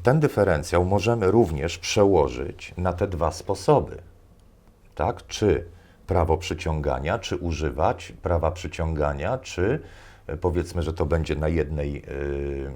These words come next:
skrajności tego dyferencjału, a na drugiej skrajności dyferencjału będzie ogół, czyli zaufanie do wszechświata. Jestem, robię dobrze, idę zgodnie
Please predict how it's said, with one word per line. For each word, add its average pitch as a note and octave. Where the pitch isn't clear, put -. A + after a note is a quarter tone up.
skrajności D2
tego D2
dyferencjału, C#2+
a G#2
na G#2+
drugiej F#2
skrajności D2
dyferencjału C3+
będzie B2
ogół, D2+
czyli F#2
zaufanie F2+
do E2+
wszechświata. -
Jestem, A2+
robię E2
dobrze, G2+
idę F2+
zgodnie E2